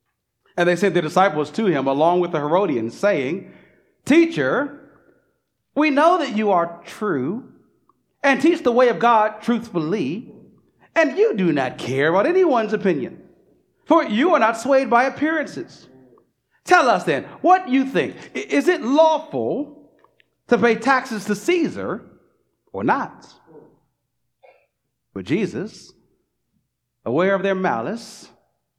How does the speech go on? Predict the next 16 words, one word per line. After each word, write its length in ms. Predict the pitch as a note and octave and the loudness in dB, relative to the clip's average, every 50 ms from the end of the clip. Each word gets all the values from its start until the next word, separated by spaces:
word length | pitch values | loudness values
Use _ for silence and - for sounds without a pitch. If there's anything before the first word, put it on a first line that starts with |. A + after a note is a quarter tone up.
| _ _ _ _ _ _ - | _ _ _ _ _ _ -4
said, 440 | - - D4+ B3 A3+ A3 - - - - - _ _ _ _ _ _ - | 0 2 4 4 2 0 -4 -10 -18 -20 -20 _ _ _ _ _ _ -6
"Why 320 | - F#3 B3+ D4 E4+ F4+ | 0 2 4 4 4 2
put 260 | F4+ - D4 E4 C4+ | 2 2 0 0 2
me 160 | A#3+ B3+ C4+ B3+ | 2 0 0 0
to 140 | - B3 | 0 0
the 100 | A3 A3+ G3 | 2 0 0
test, 520 | - - - G#3 F#3+ C#3 - - - - | -2 -2 0 2 2 2 0 -6 -10 -8
you 80 | - A#2+ | -6 -6
hypocrites? 720 | - B2 - - - A#2 A#2+ C#3 - - - - - - _ _ _ _ _ - C3+ B2 _ _ _ _ _ _ _ _ _ _ _ _ _ _ _ - | -6 -6 -8 -8 -8 -8 -8 -8 -10 -14 -20 -20 -20 -20 _ _ _ _ _ -20 -20 _ _ _ _ _ _ _ _ _ _ _ _ _ _ _ _ -12
Show 240 | - - - A#3+ D4+ | -4 0 2 2 4
me 100 | C#4 C4 | 4 2
the 80 | A#3 A#3 | 2 0
coin 720 | - - - A#3+ A#3 F3+ D#3 B2+ G2+ - - - - - _ _ _ _ _ _ _ _ _ _ _ | -2 -2 -2 0 0 0 -2 -2 -6 -10 -14 -20 -20 -20 _ _ _ _ _ _ _ _ _ _ _
for 120 | - F#3+ D#3+ | 0 0 0
the 60 | D3+ | 0
tax." 600 | - - D3 A2 F2 C#2+ - - - - - - | 0 -2 -2 -2 -4 -10 -18 -20 -20 -20 -20 -20